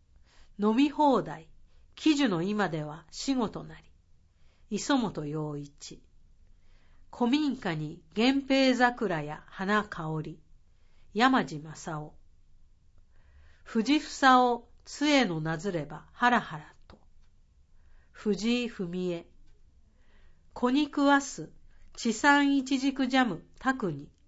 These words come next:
吉田里美。春連れて令和がにっ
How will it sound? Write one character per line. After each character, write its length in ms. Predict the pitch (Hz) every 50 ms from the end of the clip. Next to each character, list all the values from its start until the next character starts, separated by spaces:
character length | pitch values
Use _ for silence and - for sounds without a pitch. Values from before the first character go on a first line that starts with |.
| - - - - - - - _ - - - - - - _
吉 300 | 185 175 170 170 - 247
田 140 | 226 240 226
里 340 | 233 - 185 165 - 190 180
美。 260 | 175 175 175 175 - - _ - - - - - - - - - _ _ - - - - - - _
春 340 | - 262 320 330 302 240 -
連 160 | - - 175
れ 120 | 170 165 160
て 340 | - - 170 156 156 - - - - - - - - -
令 320 | 185 233 294 311 285 240
和 160 | 196 170 160
が 160 | 156 156 156
に 220 | 160 160 156 170
っ 40 | 170